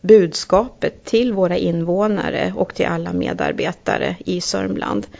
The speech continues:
Vad får det här för konsekvenser? Vad har det för innebörd? Och vad kan man som invånare och medarbetare förvänta sig utav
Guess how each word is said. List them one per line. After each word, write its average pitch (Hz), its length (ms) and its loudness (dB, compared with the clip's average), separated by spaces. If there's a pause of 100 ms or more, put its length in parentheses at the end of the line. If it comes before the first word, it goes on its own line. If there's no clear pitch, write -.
(260)
Vad 202 240 4
får 196 260 2
det 180 80 -2
här 170 200 -2
för - 180 -8
konsekvenser? 220 920 0
Vad 214 220 0
har 202 240 0
det 202 80 0
för 220 160 2
innebörd? 185 760 0 (260)
Och - 440 0
vad 175 280 4
kan 175 260 -2
man 175 240 -2
som 170 380 -4
invånare 180 1000 -2
och - 220 0
medarbetare 175 800 -4
förvänta 196 680 0
sig - 240 -6
utav 165 440 -4